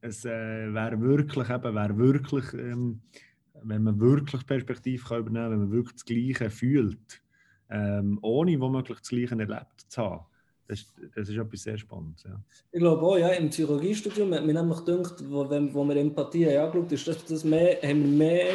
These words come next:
Speaker 2: viel mehr auf die emotionale, affektive Empathie, ähm, fokussiert. Ich glaube, nicht in diesem Buch ist eben mehr so die kognitive, aber das Buch ist natürlich grundsätzlich eben eigentlich ein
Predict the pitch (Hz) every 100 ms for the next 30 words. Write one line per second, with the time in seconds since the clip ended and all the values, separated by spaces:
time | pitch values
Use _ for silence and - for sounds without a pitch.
0 | 170 - 185 180 175 175 170 151 170 165
1 | 165 165 165 151 147 151 156 143 143 143
2 | - 160 - 156 156 160 156 151 - _
3 | _ 151 151 151 151 156 151 151 151 _
4 | - 135 135 135 139 - - 143 - 156
5 | - 120 107 143 120 131 143 147 135 127
6 | 160 185 180 160 151 147 156 165 170 175
7 | 170 127 123 127 127 123 - 156 156 135
8 | 151 151 - 147 156 151 135 - 131 131
9 | 135 127 127